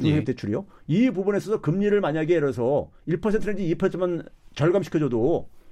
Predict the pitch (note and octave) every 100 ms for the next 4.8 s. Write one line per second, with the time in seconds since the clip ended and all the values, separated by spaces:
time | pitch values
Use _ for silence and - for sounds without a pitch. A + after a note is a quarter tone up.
0 | - - D3+ F#3 D#3+ C#3 B2 A2+ G2+ F2
1 | - B2+ C#3+ D3+ G3+ G#3+ F#3 G3 F3+ -
2 | - D3 C3+ A3 D3+ E3 F#3+ D#3 C#3+ A#2+
3 | G#2+ F#2 G#2+ D3+ C#3 G2+ F2 D2+ C#2+ B2
4 | - E2 - A3+ A#3 D#3+ F#3 -